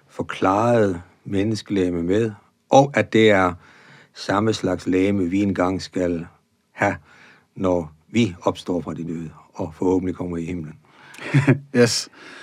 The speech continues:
Speaker 2: Øh, og skal vi hurtigt tage den, hvordan kommer man i himlen i katolicismen?
Speaker 1: Det, jeg tror, det er også et, et fælles, øh, kristen dogme.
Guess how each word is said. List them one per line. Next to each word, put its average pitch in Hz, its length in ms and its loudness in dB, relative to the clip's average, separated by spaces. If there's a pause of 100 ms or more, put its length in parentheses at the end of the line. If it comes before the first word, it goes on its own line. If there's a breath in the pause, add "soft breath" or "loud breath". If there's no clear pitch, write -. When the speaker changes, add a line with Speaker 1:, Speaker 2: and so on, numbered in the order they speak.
(360 loud breath)
Speaker 2:
Øh, 120 380 6 (1600)
og 127 80 2
skal 131 180 2
vi 127 60 6
hurtigt 147 280 6
tage 131 120 8
den, 127 180 4
hvordan 131 320 4
kommer 139 280 8
man 107 360 4 (240)
i 131 60 6
himlen 131 580 8
i 117 60 0
katolicismen? 104 880 -2 (1600 soft breath)
Speaker 1:
Det, 127 220 6
jeg 95 280 4
tror, 113 160 6
det 107 160 8
er 104 40 8
også 104 200 4
et, 101 80 2
et 92 100 -4
fælles, 101 640 2
øh, 90 120 -2
kristen 95 520 -4
dogme. 92 440 2